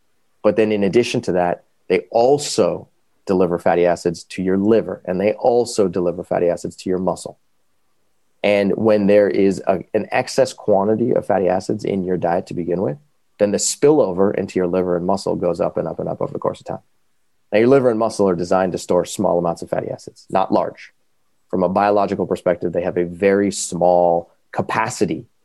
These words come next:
to uptake and store or uptake and oxidize fatty acids. And when you overwhelm that with a high-fat diet, then within a short period of time, you force your liver and you force your muscle into uptaking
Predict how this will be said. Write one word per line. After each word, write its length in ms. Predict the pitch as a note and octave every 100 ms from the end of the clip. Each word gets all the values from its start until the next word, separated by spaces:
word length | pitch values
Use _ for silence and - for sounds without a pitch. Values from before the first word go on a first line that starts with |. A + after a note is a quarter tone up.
| _ _ -
to 280 | G#2 F2+ -
uptake 580 | B2+ - - C#3+ C#3+ _ _ _ -
and 160 | G2 G2
store 600 | - - C3+ A#2+ F#2 F2+
or 280 | G2 F#2+ G#2+
uptake 420 | - - G#2 -
and 200 | F#2+ E2+ -
oxidize 920 | F#2+ G#2 - - G2+ E2 D#2+ D#2+ - _
fatty 240 | - F2 E2+
acids. 420 | D#2+ - - - _ _ _ _ -
And 100 | G#2+
when 160 | A2+ A#2
you 160 | C#3 C#3+
overwhelm 640 | D3 C3+ C#3 A2 G#2+ B2+
that 220 | D3+ A#2+
with 120 | G2
a 40 | F2+
high-fat 440 | G#2 G#2 G#2 G#2
diet, 320 | F#2 F#2 D3 -
then 380 | F#2+ G2 G2 F#2+
within 260 | G2+ F#2+
a 40 | F2+
short 220 | - G#2+
period 160 | G#2 F2+
of 80 |
time, 400 | - A#2+ G2 F#2 - _ _ _
you 460 | G#2+ G#2 G#2+ G2+ -
force 840 | - - - F3 C3+ - - - -
your 160 | - F#2+
liver 360 | G2 F#2+ A2
and 180 | - G2
you 80 | F#2+
force 380 | - C3 C#3+ -
your 100 | F#2
muscle 300 | G#2 C3+ -
into 260 | G2+ F#2+ G#2
uptaking 580 | G#2+ - F#2 - G#2